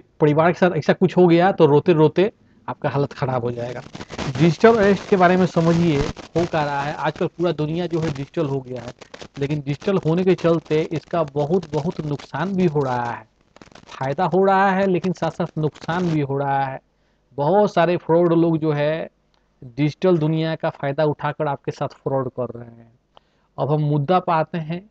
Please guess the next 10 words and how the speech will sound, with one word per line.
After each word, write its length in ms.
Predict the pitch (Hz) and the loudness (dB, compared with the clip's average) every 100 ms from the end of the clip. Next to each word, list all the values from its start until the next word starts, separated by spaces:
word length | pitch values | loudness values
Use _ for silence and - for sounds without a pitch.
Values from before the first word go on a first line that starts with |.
| _ _ 139 120 | _ _ _ -8
digital 340 | 135 139 - 175 | -6 -4 -4 -2
arrest 400 | 156 143 147 - | -2 -2 -4 -10
होता 320 | 127 - 123 | -12 -8 -8
क्या 240 | - 120 | -8 -10
है। 160 | - - _ _ - | -12 -18 _ _ -2
अब 120 | 160 - | 0 2
एक 180 | 175 180 | 0 2
ladies 600 | 151 151 165 208 165 143 | 2 4 4 4 2 0
जिनके 240 | 151 165 | 0 0
साथ 160 | 180 | 0